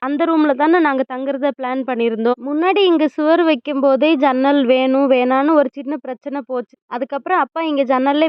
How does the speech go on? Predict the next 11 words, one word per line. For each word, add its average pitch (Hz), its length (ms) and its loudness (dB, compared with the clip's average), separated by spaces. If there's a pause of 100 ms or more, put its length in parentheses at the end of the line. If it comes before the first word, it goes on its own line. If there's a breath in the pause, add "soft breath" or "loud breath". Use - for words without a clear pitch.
வேண்டான்னு 277 400 2
சொல்லி 254 240 0
சொன்னனால 247 520 2 (100)
சரின்னு 285 480 4 (120)
சுவர் 277 340 2
மட்டும் 254 260 -2
கட்டியாச்சு. 226 520 -8 (120)
ஆனா 254 180 -4 (160)
இங்க 262 180 2 (100)
இருக்கிற 359 240 -6 (160)
ஹீட்டுக்கு 254 440 -6